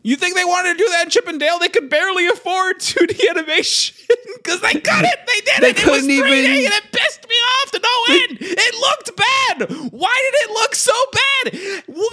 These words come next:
Speaker 1: half of your cast is supposed to be <laughs> two D animated. You just kinda made 'em three D and then drew on top of 'em and it looked like shit. What the fuck?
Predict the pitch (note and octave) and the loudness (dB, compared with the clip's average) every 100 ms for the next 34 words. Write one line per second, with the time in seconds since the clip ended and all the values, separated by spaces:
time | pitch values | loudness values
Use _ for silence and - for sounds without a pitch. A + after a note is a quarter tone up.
0 | A4 A#4 C#5 D5+ A#4+ A4+ C5+ - B4 C#5 | -4 -2 0 0 -2 -2 0 0 2 0
1 | C#5+ - B4 - A4+ D5+ - C#5 C#5 - | -2 -4 -6 -2 -2 -2 -2 -4 -4 -4
2 | D5 - C#5 A4+ C#5+ B4 C5 B4+ G#4+ A4+ | -4 -4 -2 0 0 0 0 0 -2 -4
3 | C5 C#5 - - C5 B4+ - C5+ C5+ - | -2 -2 0 0 0 0 2 0 -2 -4
4 | B4+ C5 A#4+ C5+ C#5 C5 B4+ A#4 C#5 C5+ | -4 -2 0 0 2 0 -2 -2 0 0
5 | - - D5 B4 A4 A4+ G4+ G4 B4 A4 | -2 -2 0 -2 -2 -2 -2 -4 -4 -2
6 | C5 B4+ - - C5 C5+ - B3+ D#4 B3+ | -4 -2 -4 0 0 0 -4 -12 -10 -2
7 | F#4 - C#5+ - B4+ E5 - D5 G#4+ E4+ | -2 0 -4 0 -2 -2 -2 -2 -2 -4
8 | - | -8